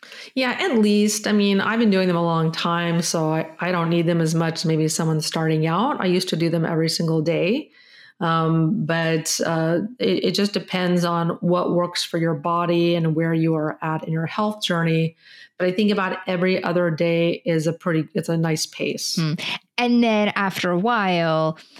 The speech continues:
Speaker 2: like you're saying, you don't need them as much. People can do them less often, like once a week or once every couple of weeks, or should there still be some type of consistency to them?
Speaker 1: You know, I just feel like our environment is so toxic and the liver is,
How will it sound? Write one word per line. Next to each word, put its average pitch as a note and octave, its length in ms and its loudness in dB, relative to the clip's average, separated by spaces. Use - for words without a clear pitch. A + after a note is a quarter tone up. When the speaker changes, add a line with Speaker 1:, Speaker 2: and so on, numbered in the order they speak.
Speaker 2:
like E3 180 -2
you're E3+ 60 0
saying, D#3+ 260 0
you D#3 60 2
don't D#3 100 0
need D3+ 120 0
them D3+ 140 0
as D3 140 0
much. E3+ 220 -2
People D3+ 240 0
can D3 180 -2
do D3 140 0
them C#3 180 0
less C3+ 220 -2
often, D#3+ 320 -2
like C#3 160 -2
once C#3+ 260 -4
a D3+ 60 -2
week D3+ 260 -2
or D3+ 60 0
once D3 220 -2
every C#3 180 -4
couple C4 340 -2
of C#4+ 60 0
weeks, E4+ 460 -2
or E3+ 320 2
should E3+ 180 -2
there E3+ 140 0
still E3 200 -2
be D#3 120 0
some - 180 -2
type D3+ 220 -2
of C#3+ 120 -2
consistency C#3+ 720 -2
to - 120 -4
them? - 240 -4
Speaker 1:
You D4 80 0
know, D4 320 0
I F4+ 200 -4
just A#4 220 0
feel B3+ 160 2
like G#3+ 380 0
our G3 100 2
environment F#3 680 2
is F3 200 0
so E3+ 260 2
toxic E3+ 680 -2
and E3+ 220 0
the E3+ 80 0
liver F3 720 0
is, E3+ 540 0